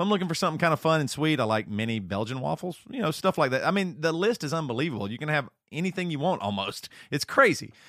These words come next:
You're sure to find your new snack obsession at Nature Box. They add new snacks every month, inspired by real customer feedback,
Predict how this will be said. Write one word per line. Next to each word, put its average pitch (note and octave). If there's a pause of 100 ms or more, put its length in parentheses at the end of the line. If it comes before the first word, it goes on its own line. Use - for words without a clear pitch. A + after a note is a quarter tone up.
(200)
You're F3
sure B3+
to A3+
find D#3+
your F#3
new E3+
snack D#3
obsession C3
at B2+
Nature C3
Box. F#2+ (280)
They D3
add C3+
new B2
snacks C#3
every B2+
month, A2+
inspired C3+
by A#2
real D#3
customer E3
feedback, A2+